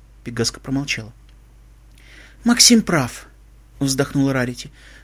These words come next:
"Мы действительно должны перестать играть в клуб по интересам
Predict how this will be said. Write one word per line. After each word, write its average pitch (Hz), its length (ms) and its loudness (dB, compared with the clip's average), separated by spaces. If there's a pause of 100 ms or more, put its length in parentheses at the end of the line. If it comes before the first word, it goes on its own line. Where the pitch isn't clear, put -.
"Мы 233 160 8
действительно 202 640 4
должны 190 320 2
перестать 185 480 -2
играть 220 340 0 (180)
в - 160 -16
клуб 247 300 2
по 269 100 4
интересам 185 580 4